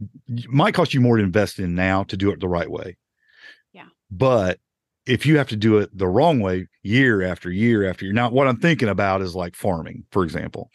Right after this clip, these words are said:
Speaker 2: Yeah.
Speaker 1: Like, it might be a big expense to feed your soil, get your soil to be a living soil early on. It, it might be a big investment, and it might cost you a lot of money and time and work to,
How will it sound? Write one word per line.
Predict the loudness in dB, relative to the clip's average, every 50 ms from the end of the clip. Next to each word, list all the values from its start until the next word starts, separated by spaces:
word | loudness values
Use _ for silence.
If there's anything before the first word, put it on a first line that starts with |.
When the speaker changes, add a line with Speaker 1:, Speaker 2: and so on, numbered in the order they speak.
| _ -20
Speaker 2:
Yeah. | -20 -20 -20 -20 -20 -20 -20 -12 -4 0
Speaker 1:
Like, | 0 2 2 2
it | 2 2
might | 4 4 4 4
be | 4 4
a | 4 4
big | 4 2 2
expense | 0 -2 -6 -4 0 2 2 2 2 0 -4 -8
to | -8 -6 -6 -6 -6 -8 _ _ _ -6
feed | -2 0 2 2 2
your | 0 0
soil, | 2 2 2 2 2 2
get | 0 0 0
your | 0 -2
soil | -2 0 2 2 4 4 4 2 0 -2 -4 _ _ _ -6
to | 0
be | 2 2
a | 2 2
living | 4 4 4 4 2 0 0
soil | -2 -4 -4 -4 -4 -4 -4 -8 -10 -14 _ _ _ _ _ _ _ _ _ _ _ _ _ _ _ _ _ _ _ _ 0
early | 2 4 4 4 4 4
on. | 2 0 -4 -6 -6 -4
It, | -2 -2 0 2
it | 0 2 2
might | 2 2 4
be | 4 4
a | 4 4
big | 4 4 2
investment, | 2 2 2 2 2 0 -2 -4 -4 -4 -4
and | -4 -4 -4
it | -4
might | -2 -2 -2 -2
cost | -4 -4 -4 -2
you | 0
a |
lot | 2 2 4
of | 4
money | 2 2 2 2 0 0 0
and | 0 0 0
time | 0 0 0 2 2
and | 2 2 2
work | 0 0 0 -2 _
to, | -2 -2